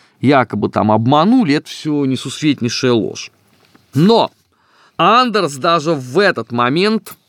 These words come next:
умудряется начать затягивать ситуацию, параллельно получая все больше и больше поставки. Вот для примера, сентябрь-октябрь тысяча девятьсот сорок первого года.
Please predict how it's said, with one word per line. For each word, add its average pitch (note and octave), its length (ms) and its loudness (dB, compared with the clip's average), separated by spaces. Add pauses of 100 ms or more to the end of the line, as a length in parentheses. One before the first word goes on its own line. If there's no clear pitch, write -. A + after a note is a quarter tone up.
(200)
умудряется C#3+ 640 2
начать C3 400 0
затягивать A#2+ 760 0 (140)
ситуацию, - 680 -4 (500)
параллельно C#4+ 720 0 (400)
получая D#3 520 2
все D3 220 -4
больше D#3+ 340 0
и - 20 0
больше C#3 300 -4
поставки. - 540 -4
Вот A#3 180 4
для G3 120 2
примера, B2 440 -2
сентябрь-октябрь F3+ 880 0
тысяча F3 280 -6
девятьсот D3 300 -2
сорок C#3 280 -2
первого C#3 320 0
года. E2 320 -4